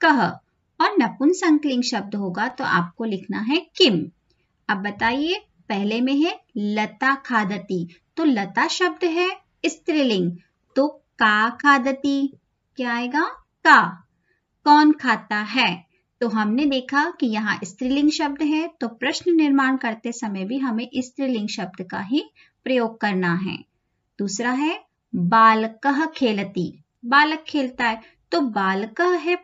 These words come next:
पुल्लिंग शब्द, तो हमें क का रूप क्या लिखना है? कः खेलति। बालकः कः।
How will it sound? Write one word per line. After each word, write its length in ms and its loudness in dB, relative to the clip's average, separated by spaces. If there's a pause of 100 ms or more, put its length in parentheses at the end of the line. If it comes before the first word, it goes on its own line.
पुल्लिंग 360 4
शब्द, 340 -6 (280)
तो 100 -4
हमें 420 -4 (140)
क 200 2
का 100 2
रूप 240 -4
क्या 120 0
लिखना 320 0
है? 160 2 (240)
कः 280 6
खेलति। 680 -2 (520)
बालकः 840 0 (520)
कः। 460 6